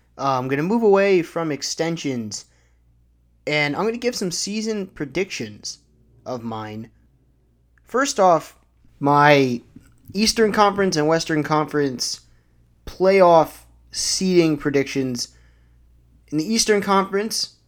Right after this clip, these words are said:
the Bucks one, the Sixers two, Celtics three, Nets four, Raptors five, Miami six,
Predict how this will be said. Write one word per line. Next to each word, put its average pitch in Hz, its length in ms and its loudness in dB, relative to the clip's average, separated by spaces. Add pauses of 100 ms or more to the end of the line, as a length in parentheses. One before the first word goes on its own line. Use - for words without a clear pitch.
(340)
the 127 120 -10
Bucks 175 440 0
one, 165 500 2
the 151 80 -14
Sixers 165 500 -4
two, 143 500 0 (260)
Celtics 175 640 -2
three, 143 580 0
Nets 143 440 0
four, 135 540 0 (340)
Raptors 156 580 2
five, 135 600 2 (340)
Miami 151 460 2
six, - 760 -2